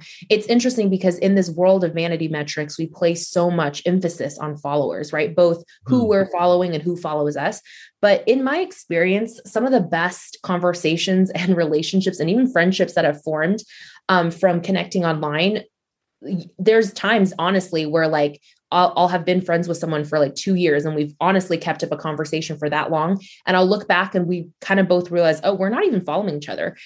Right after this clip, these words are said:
Speaker 1: And it's, it wasn't even something that crossed our mind because it is the least important thing, I think, of, of all the other things that you could be focusing your energy on.
Speaker 2: Mm-hmm.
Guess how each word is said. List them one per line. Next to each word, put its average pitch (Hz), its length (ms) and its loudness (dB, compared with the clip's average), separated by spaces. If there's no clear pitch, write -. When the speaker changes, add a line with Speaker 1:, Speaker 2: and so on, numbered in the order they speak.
Speaker 1:
And 208 100 4
it's, 226 200 2
it 240 160 4
wasn't 262 240 2
even 262 160 0
something 214 240 -4
that - 160 -4
crossed 196 320 -2
our 180 80 4
mind 165 260 2
because 190 400 -2
it 190 160 2
is 185 220 0
the 185 160 0
least 185 500 -2
important 170 540 -2
thing, 165 340 0
I 196 100 2
think, 214 380 -2
of, 165 380 2
of 175 140 4
all - 220 6
the 180 160 4
other 170 160 4
things 165 240 -2
that - 100 -4
you 156 140 -6
could 156 180 -4
be 156 100 -4
focusing 147 460 -2
your 117 140 -4
energy 87 340 -8
on. 180 280 -6
Speaker 2:
Mm-hmm. 107 500 -4